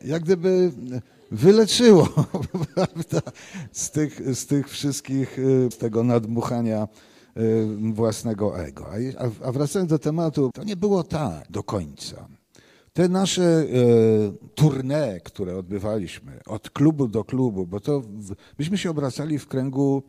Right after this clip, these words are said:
subkultury, nie, nie tej kultury zastanej spod znaku, prawda, złotego f-, czy srebrnego fraka. E, tylko myśmy byli,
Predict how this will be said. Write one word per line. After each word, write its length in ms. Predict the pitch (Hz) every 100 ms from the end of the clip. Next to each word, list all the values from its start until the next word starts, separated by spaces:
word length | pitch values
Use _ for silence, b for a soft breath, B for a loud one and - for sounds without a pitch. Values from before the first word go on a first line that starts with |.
| B B -
subkultury, 840 | - 208 - 120 90 98 80 85
nie, 180 | 139 180 -
nie 160 | 156
tej 140 | 143 110
kultury 440 | 104 95 107 95
zastanej 680 | 92 90 - 104 101 73 69
spod 260 | - - 80
znaku, 480 | 85 85 - 92 B B B B 85
prawda, 380 | 92 90 95
złotego 560 | 90 95 98 107 95 95
f-, 380 | 92 - - 98 98 92 90
czy 160 | -
srebrnego 720 | 95 104 95 101 98 95 95 90
fraka. 640 | 107 101 87 - 64 67 B B B B B
E, 300 | 98 98 98
tylko 380 | - 143 143 180
myśmy 360 | 165 151 160 160
byli, 480 | 156 156 156 156